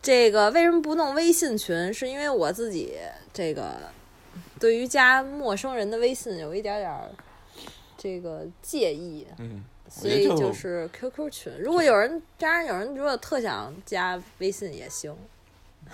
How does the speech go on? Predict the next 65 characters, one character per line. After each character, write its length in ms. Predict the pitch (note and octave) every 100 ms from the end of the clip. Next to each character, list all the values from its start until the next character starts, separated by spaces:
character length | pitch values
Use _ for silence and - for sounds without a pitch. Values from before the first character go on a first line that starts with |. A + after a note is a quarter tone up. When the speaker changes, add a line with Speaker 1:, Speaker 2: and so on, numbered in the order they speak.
| - - - - - A#3+
Speaker 2:
人 280 | G3+ F#3+
哪 160 | F#3+ -
儿 80 | -
那 80 | G3
么 100 | G3+
上 320 | - F#3+ D#3+
赶 240 | D3+ D3
着 240 | - - -
呀？ 300 | - C#4 C#3
Speaker 1:
<laughs> 0 |
是， 20 |
是， 120 | C#4
是， 60 | D4
是。 60 |
Speaker 2:
人 180 | B3+ A3+
哪 140 | A3 D3
儿 100 | A#2+
那 100 | G#3
么 140 | A3+
Speaker 1:
的 120 | F#3 C4+
确， 240 | D#4+ F4+ E4+
我 160 | C4
觉 80 | A#3+
得 220 | D#4+ D#4+
可 120 | D#4
能 200 | B3 C4+
也 240 | C#4+ A3 G#3
没 220 | G#3 A#3+
什 80 | D4
么 100 | C4+
人 260 | A3 A3
想 400 | A3+ G3 E3 F3
加 200 | F#3+ G#3
我 40 | F#3+
们 140 | D#3
微 140 | F3 G3
信。 260 | G3 C#4+ A#3 F#3 - - _ _ _ - -
Speaker 2:
哎， 80 | C3
你 100 | C3+
这 80 | -
个 40 |
Speaker 1:
我 60 | G3+
就 200 | C4 -
这 120 | C4+
么 100 | C4
一 100 | B3+
说 220 | A3 F#3+ C#4+
吧。 80 | C4+
Speaker 2:
欲 40 |
擒 220 | - D3
故 180 | D#3+ D3+
纵。 440 | D3 D3+ A#2 A#2 A#2+
Speaker 1:
对， 140 | D4+ E4 C#4+
我 100 | C4+
就 60 |
这 180 | F#4+ A4
么 80 | F#4+
一 140 | F#4
说， 260 | E4+ F4+ F4+
我 80 | C#4
就 120 | C4
这 100 | D4+
么 80 | D4
一 80 | C4+
说。 240 | C4+